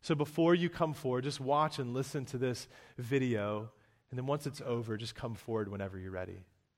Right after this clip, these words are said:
Let's pray. Father God, we give you thanks for the glorious gift of Jesus,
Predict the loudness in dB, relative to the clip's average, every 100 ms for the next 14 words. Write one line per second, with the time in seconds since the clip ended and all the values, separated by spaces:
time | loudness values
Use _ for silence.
0 | _ _ -12 -12 -8 -4 -4 -4 -12 _
1 | _ _ _ _ _ _ _ _ _ _
2 | _ _ -20 -20 -20 -20 -20 4 6 6
3 | 6 6 6 4 0 -2 -2 0 0 -2
4 | -6 -12 -12 -18 _ _ _ _ _ _
5 | _ _ _ -4 -2 -2 -4 0 4 6
6 | 6 6 4 0 -12 -18 _ 0 2 2
7 | -2 -10 -8 -8 -8 -8 -8 -10 -12 -14
8 | -18